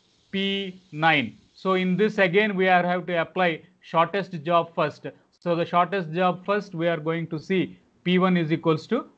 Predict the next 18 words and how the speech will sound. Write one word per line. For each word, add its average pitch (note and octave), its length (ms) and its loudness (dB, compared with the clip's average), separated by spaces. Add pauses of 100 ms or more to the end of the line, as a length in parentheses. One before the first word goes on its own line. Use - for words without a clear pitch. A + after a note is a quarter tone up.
seven. C#3+ 580 0 (200)
So E3 440 0 (280)
now D#3+ 100 0
tell F#3+ 220 2
me G3 120 -2
how F#3 240 2
to G3+ 180 -4
build F3+ 280 -2
the G3 100 0
Gantt E3+ 340 2
chart F#3+ 280 0
now. A3+ 260 -2 (960)
How E3+ 200 0
to F#3 120 -2
build F#3 260 2
the F#3 140 0
Gantt E3+ 460 0
chart? A#3+ 260 0